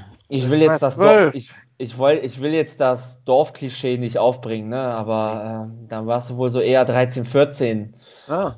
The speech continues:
Speaker 1: als
Speaker 2: okay.
Speaker 1: du die Biere getrunken hast, während du Stone Cold geguckt hast.
Speaker 2: Ja,
Speaker 1: Ja,
Speaker 2: aber
Speaker 1: ja.
Speaker 2: dann,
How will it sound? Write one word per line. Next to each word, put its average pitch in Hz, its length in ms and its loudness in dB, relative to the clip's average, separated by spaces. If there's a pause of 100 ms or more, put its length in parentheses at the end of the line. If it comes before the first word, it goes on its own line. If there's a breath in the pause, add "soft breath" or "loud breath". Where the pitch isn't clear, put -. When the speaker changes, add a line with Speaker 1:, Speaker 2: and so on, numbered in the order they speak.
(100)
Speaker 1:
als 120 220 4
Speaker 2:
okay. 160 80 -6
Speaker 1:
du 123 80 -4
die 113 120 -6
Biere 117 340 2
getrunken 113 540 -8
hast, 110 240 -2
während 110 240 -4
du 110 80 -6
Stone 113 300 -4
Cold 110 260 0
geguckt 113 380 -10
hast. 104 180 -8
Speaker 2:
Ja, 113 120 2
Speaker 1:
Ja, 127 80 4
Speaker 2:
aber 123 80 4
Speaker 1:
ja. 120 40 -2
Speaker 2:
dann, 120 120 -4